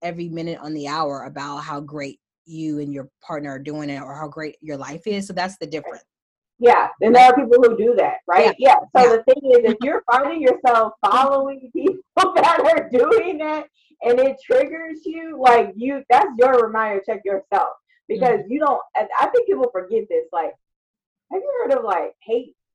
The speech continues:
Speaker 2: hate following? And have you heard of that terminology?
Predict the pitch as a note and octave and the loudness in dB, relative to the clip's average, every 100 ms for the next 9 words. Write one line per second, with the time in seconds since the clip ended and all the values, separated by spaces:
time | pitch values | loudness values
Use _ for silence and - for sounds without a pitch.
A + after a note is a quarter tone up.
0 | _ A3+ B3 C4+ - C4 C4 C#4 C#4 C#4 | _ -6 -6 -6 -14 -10 -8 -8 -10 -12
1 | C#4 C#4 _ _ _ _ - F3 F3+ E3 | -16 -20 _ _ _ _ -12 -8 -8 -8
2 | D#3+ - _ _ A3 A3+ F#4+ D#4+ D#4 E4 | -12 -20 _ _ -8 -2 -2 -2 -6 -8
3 | - - D4 C#4 C4+ C#4 C#4 C#4+ D4+ | -8 -8 -8 -8 -8 -12 -12 -14 -18